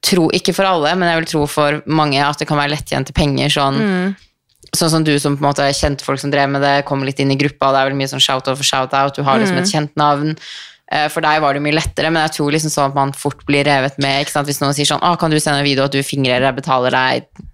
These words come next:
Speaker 1: femten tusen."
Speaker 2: Ja. Det er jo, jeg synes egentlig det er sykt at grensa er atten år, det burde egentlig vært høyere.
Speaker 1: Mm.
Speaker 2: Hadde jeg startet med det når jeg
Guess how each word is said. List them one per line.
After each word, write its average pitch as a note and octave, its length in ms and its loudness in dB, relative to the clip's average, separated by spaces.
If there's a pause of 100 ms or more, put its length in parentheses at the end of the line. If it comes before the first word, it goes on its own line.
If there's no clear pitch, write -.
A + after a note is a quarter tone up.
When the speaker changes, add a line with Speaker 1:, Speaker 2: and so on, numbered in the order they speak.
Speaker 1:
femten C#3+ 520 -2
tusen." C#3+ 520 2 (240)
Speaker 2:
Ja. F#3+ 280 0 (1200)
Det G#3+ 100 2
er A3 60 4
jo, F#3+ 400 4 (240)
jeg G3+ 80 2
synes A3 160 4
egentlig G3 240 2
det F#3+ 120 4 (120)
er F#3+ 80 0
sykt A3+ 320 0
at E3+ 100 0
grensa F3 360 0
er D3 160 4
atten - 200 -4
år, F#3 120 2
det E3+ 100 0
burde F#3+ 180 2
egentlig F#3 240 0
vært D#3+ 220 0
høyere. G3 380 4 (100)
Speaker 1:
Mm. E3+ 500 2
Speaker 2:
Hadde F3+ 220 0
jeg B3+ 100 2
startet F3+ 300 0
med D#3+ 160 2
det E3 180 4
når E3 60 2
jeg D#3+ 80 2